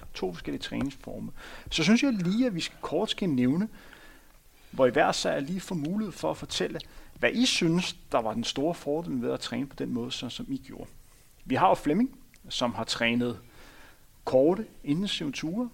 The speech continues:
haft meget fokus på, hvor hurtigt løb jeg på, på turene. Så har haft Allan, der har trænet på samme måde, men også haft mere tid på, at det gælder om at få, få banket en stor, stor mængde. Hvis vi starter med dig, Flemming. En af, hvad er det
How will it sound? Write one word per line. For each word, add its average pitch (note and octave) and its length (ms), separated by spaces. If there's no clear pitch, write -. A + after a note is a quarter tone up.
haft A#2 200
meget B2+ 260
fokus D3 420
på, C3 320
hvor A2+ 140
hurtigt D3+ 320
løb E3 240
jeg D#3+ 80
på, D#3 180
på C#3 100
turene. F#3 340
Så - 120
har C3+ 60
haft - 100
Allan, A3 220
der F3 100
har A3 140
trænet D3+ 360
på - 80
samme B2+ 260
måde, B2+ 280
men B2+ 140
også D3 220
haft - 140
mere D3 200
tid E3+ 280
på, - 320
at - 120
det C#3+ 80
gælder D#3 200
om D3 100
at C3+ 100
få, C3 200
få - 120
banket B2 360
en A#2+ 60
stor, A#2 340
stor C3+ 220
mængde. A#2 300
Hvis D3 220
vi E3+ 40
starter E3 340
med A#3+ 100
dig, B2+ 200
Flemming. A#2+ 300
En A3+ 200
af, G#3+ 140
hvad E3 200
er G3+ 80
det F#3 240